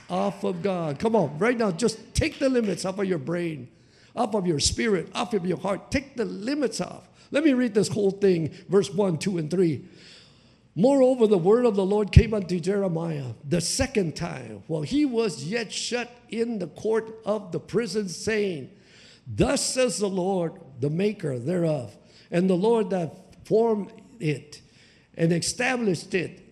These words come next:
The Lord is his name. Call unto me, and I will answer thee,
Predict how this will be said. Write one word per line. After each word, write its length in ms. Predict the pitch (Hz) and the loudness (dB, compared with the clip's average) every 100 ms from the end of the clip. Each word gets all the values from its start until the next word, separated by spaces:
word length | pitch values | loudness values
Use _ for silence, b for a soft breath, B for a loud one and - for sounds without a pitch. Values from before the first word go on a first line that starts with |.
| - 175 | -14 -2
The 120 | 156 | 0
Lord 360 | 170 202 233 226 | 2 4 4 2
is 260 | 220 185 180 | 2 2 2
his 200 | 170 143 | 0 0
name. 380 | 165 185 160 131 | -2 -2 -2 -4
Call 460 | - 269 285 285 | -2 0 0 0
unto 260 | 254 254 214 | -2 0 0
me, 520 | 175 196 214 185 - - | 0 -2 -2 -4 -6 -6
and 180 | 147 | -6
I 160 | 175 208 | -2 0
will 220 | 208 170 | 0 -2
answer 440 | - 240 269 - 156 | -2 -2 -2 -4 -4
thee, 320 | 135 127 135 | -2 -4 -6